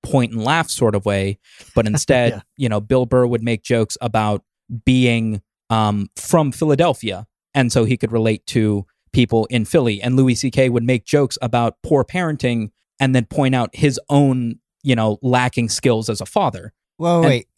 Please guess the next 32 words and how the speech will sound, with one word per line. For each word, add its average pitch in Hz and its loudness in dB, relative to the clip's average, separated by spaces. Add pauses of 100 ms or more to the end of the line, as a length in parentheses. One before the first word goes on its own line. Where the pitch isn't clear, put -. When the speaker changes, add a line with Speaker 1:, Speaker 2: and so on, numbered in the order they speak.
Speaker 2:
Mm-hmm. 131 -10
Speaker 3:
Bill 247 2
Burr 196 -4
is 151 -4
from 143 -2
Boston 120 -2
and 104 -4
was 95 -4
ripping 101 -2
Philadelphia, 85 -6 (260)
right? 123 2 (280)
Am 117 2
I 120 4
Speaker 1:
That, 135 2 (460)
I'm 151 -2
pretty 147 0
good 123 2
at 113 -2
getting 107 -4
stuff 107 -2
wrong, 98 -6
so 113 -10
that's 107 0
probably 98 -6
what 98 -10
it 95 -14
is, 92 -10
yeah. 90 -4 (560)
Speaker 3:
Yeah, - 0 (180)
yeah, 147 2
yeah, - - (120)
yeah. 123 0